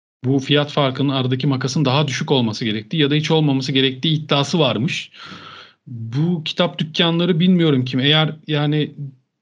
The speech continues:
devlet büyüklerimiz sahafları, küçük kitap dükkanlarını bu kadar ciddiye alıp dinlemeye başladılarsa ben kendi adıma mutlu olurum. Ama benim aklıma nedense büyük kitap zincirleri geliyor. Özellikle de, e,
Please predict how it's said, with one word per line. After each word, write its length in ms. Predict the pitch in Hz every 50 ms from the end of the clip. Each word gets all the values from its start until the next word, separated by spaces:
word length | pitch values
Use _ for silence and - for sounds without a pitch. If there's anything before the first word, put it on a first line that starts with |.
| _ _ _ _ _ _ _ _ -
devlet 380 | 139 131 127 139 170 170 - -
büyüklerimiz 560 | 160 156 156 156 156 151 151 151 156 151 156
sahafları, 720 | - - - 143 143 143 147 147 - - 151 147 143 143
küçük 280 | - - - - 160 -
kitap 300 | - - - 160 156 156
dükkanlarını 640 | 151 147 - - 151 143 143 147 147 147 151 139 127
bu 80 | 131 135
kadar 260 | - 165 143 151 147
ciddiye 360 | 127 127 123 - - 165 156
alıp 200 | 151 147 151 131
dinlemeye 400 | 135 135 143 147 147 147 147 147
başladılarsa 640 | 143 143 139 - - 156 147 151 185 202 196 - 143
ben 160 | 131 135 131
kendi 300 | 127 - 143 147 147 147
adıma 220 | 151 147 170 175 165
mutlu 300 | 147 147 143 147 - -
olurum. 320 | 165 151 123 117 110 117
Ama 220 | 127 135 151 170 147
benim 180 | 147 147 175
aklıma 360 | 185 175 160 156 - 151 160 165
nedense 500 | 160 156 165 185 208 202 - 202 151 143
büyük 300 | 156 185 202 208 - -
kitap 300 | - - 202 208 208 180
zincirleri 520 | 160 151 135 120 120 107 104 98 95 95
geliyor. 420 | 90 95 90 92 95 107 143 160 - - _ _ - - - - - - - - - - - - _ _ _ -
Özellikle 680 | 131 131 127 123 147 147 156 175 196 196 - 196 180
de, 260 | 170 190 196 185 - - _ _ _ _ _ _ _ -
e, 80 | 156